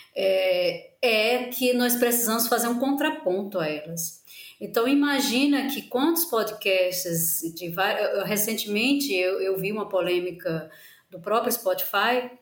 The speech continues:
que ele teve que retirar centenas e centenas de, de podcasts do ar que negavam a vacina. Então, é um combate cotidiano, né, hoje, né? E eu penso que esse é, faz parte dessa nova,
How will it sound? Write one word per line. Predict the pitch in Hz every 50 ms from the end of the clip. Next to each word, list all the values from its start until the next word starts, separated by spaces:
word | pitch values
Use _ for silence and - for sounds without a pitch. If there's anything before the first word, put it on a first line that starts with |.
| _ _
que | - 190
ele | 196 190 190
teve | - 185 185 175
que | - 190
retirar | 190 185 190 - 190 180 180 185 208 208
centenas | - - - 254 285 269 - 254 254 302 339 330 277 233
e | 233 226
centenas | - - 208 202 208 - 185 180 180 180 180 180 170 165
de, | 170 170 170 170
de | 170 - 175
podcasts | - - 170 165 165 - - 175 165 165 165 - - - -
do | 285 294 262
ar | 190 185 220 - -
que | -
negavam | 277 285 277 277 269 226 190 180 185 196 202 220 226
a | 220 220
vacina. | 240 262 285 277 - - 196 180 170 170 165 - - _ _ - - - - - - - - - - - - _ _
Então, | - 240 240 240 - 240 233 247 277 285 277 285 - - -
é | - 254 262 269 294
um | 330 330 330
combate | - 285 269 247 233 208 190 185 175 170 170 170 - -
cotidiano, | - - 185 165 - - 175 165 190 175 156 151 151 160 165 165 - - - -
né, | 180 180 185 202 220 220 208
hoje, | 185 180 175 180 175 170 165 165 160 151 - - -
né? | 175 190 196 220 233 247 254
E | 240 233 233 247 254 294 339 330 - - - _ _ -
eu | 240 226 233 233
penso | 233 226 233 254 247 247 - 294 285
que | - - 240 240
esse | 220 220 226 254 302 339 - - - - 226 208 196
é, | 196 196 202 214 240 262 -
faz | - - 233 233 233 233
parte | - - 208 196 208 233 277 285 277 277
dessa | - 226 226 226 - - 226
nova, | 226 214 202 202 202 202 208 214 208 208 233 240 247 269 277 294 285 - -